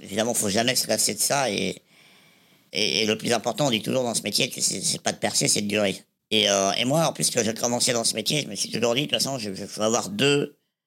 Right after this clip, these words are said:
deux options qui s'ouvrent à moi. C'est-à-dire, soit je vais être trop différent et on va me fermer des portes. Je rentre parce que je rentrerai pas dans des cases et on voudra pas montrer ça aux gens.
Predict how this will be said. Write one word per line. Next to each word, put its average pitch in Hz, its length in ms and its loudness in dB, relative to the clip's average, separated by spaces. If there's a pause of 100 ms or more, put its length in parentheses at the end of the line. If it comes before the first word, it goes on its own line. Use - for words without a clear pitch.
(220)
deux 123 260 2
options 123 280 0
qui - 140 -4
s'ouvrent 95 240 0
à 92 60 0
moi. 90 160 -4
C'est-à-dire, 101 320 2
soit - 280 2
je 127 120 0
vais 110 80 0
être 113 320 0 (1080)
trop 160 380 6
différent 135 580 0 (1300)
et 104 160 2
on 101 100 2
va 101 140 4
me 95 60 -2
fermer 101 240 0
des 98 120 0
portes. 135 380 -4
Je - 100 -8
rentre 107 200 -4
parce - 160 -2
que - 120 -4
je 95 60 -6
rentrerai 92 400 -4
pas 98 100 -4
dans 95 140 0
des 92 100 -2
cases 117 400 0
et - 140 -6 (440)
on 104 120 -2
voudra 101 360 2
pas 110 140 2
montrer 113 460 2
ça 131 280 0 (840)
aux 104 100 2
gens. 113 300 0